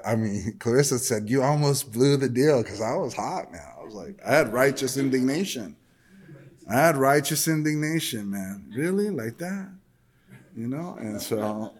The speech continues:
it was, and so, "Behold the salvation of the Lord." Then it went through. Boom.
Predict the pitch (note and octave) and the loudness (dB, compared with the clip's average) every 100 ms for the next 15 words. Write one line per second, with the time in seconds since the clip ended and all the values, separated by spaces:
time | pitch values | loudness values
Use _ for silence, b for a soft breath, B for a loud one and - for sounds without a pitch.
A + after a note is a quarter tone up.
0 | - B2 B2+ C#3 C3 A#2+ - - b b | -8 -6 0 2 2 0 -8 -14 b b
1 | b b b b _ - G2 G2 G2 - | b b b b _ -8 -4 -4 -4 -2
2 | G#2+ G#2 G#2 G#2 G#2+ - _ _ _ _ | 0 0 -2 -6 -14 -20 _ _ _ _
3 | _ _ _ G2 F2 G#2 G#2+ F2+ F#2+ - | _ _ _ -8 -4 -2 0 -2 -6 -8
4 | F#2 F2 G2 F#2+ G2+ F#2+ E2+ E2 E2 F2 | -10 -8 -8 -8 -8 -8 -10 -12 -12 -12
5 | E2 D2+ E2 _ _ _ _ - F#2+ C#3 | -12 -14 -18 _ _ _ _ -8 -2 0
6 | G3 F#3 F#3+ F#3 G3 A#3 F3+ F#2+ C3+ G#3 | 0 2 2 2 4 6 6 4 4 4
7 | D3 D#2+ - | 2 -4 -14